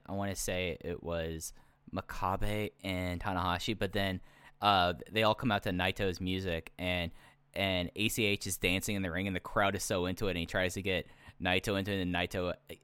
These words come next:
attacks him. It was the most I've heard a crowd boo Tetsuya Naito in the last three years. It was insane.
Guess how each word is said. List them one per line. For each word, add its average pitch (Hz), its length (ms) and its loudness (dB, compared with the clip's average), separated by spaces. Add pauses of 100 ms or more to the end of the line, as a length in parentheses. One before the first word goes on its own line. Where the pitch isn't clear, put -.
(120)
attacks 92 400 -2
him. 104 120 0 (140)
It 110 80 -4
was 110 80 -2
the 127 80 0
most 117 260 6
I've 113 120 4
heard 107 180 4
a 95 60 0
crowd 92 340 2
boo 87 380 6
Tetsuya 92 360 0
Naito 80 460 0
in 78 80 -2
the 76 60 -4
last 71 200 -4
three 69 200 -8
years. - 360 -12 (220)
It 98 80 -2
was 98 200 2
insane. 69 420 -4